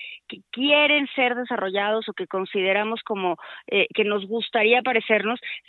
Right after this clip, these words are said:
se le imputa un valor, es decir, se hace lo mismo que se hace en México, es decir, si trabajas en tu casa, ¿cuánto valdría este empleo, este trabajo?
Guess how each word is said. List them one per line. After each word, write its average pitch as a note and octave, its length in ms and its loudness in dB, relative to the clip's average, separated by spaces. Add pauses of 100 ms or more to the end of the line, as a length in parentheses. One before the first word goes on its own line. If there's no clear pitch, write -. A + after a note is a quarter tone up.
se C#4+ 100 8
le C#4 140 6
imputa D4 680 4
un C#4+ 140 2
valor, C#4+ 540 2
es D4 140 2
decir, E4 420 0 (160)
se D4+ 80 4
hace D#4+ 240 2
lo D#4 160 4
mismo C4+ 640 0 (340)
que A#3+ 140 2
se B3 160 4
hace A3 320 2
en C4 120 2
México, A#3 480 0
es A#3+ 60 0
decir, A3+ 380 2
si A3 80 -4
trabajas G#3+ 600 0 (260)
en A3 120 -4
tu A#3+ 100 0
casa, A#3+ 300 -2
¿cuánto B3 400 2
valdría G#3+ 680 4
este G3 220 0
empleo, A3 640 4
este F#3 180 -8
trabajo? B3 540 -2